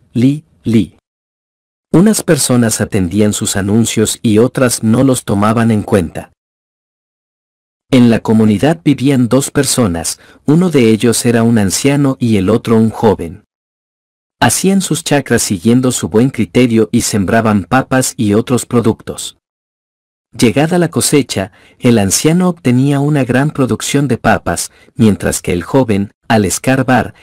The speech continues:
encontraba pocos productos y de mala calidad. Entonces, el joven agricultor fue a la casa del anciano a preguntarle,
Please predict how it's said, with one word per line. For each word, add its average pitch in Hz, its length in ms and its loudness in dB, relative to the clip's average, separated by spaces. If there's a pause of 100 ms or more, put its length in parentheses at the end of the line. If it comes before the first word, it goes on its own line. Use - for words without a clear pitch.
(140)
encontraba 113 720 0
pocos 143 360 -2
productos - 680 -2
y 127 80 2
de 95 160 -2
mala 117 320 0
calidad. 104 480 -2 (1120)
Entonces, 123 720 0 (240)
el 120 160 2
joven 180 380 0
agricultor 131 640 -2
fue 135 240 -2
a 147 60 -2
la 131 100 -2
casa 127 380 -2
del 107 160 -2
anciano 113 480 0
a 107 80 -2
preguntarle, 95 760 -2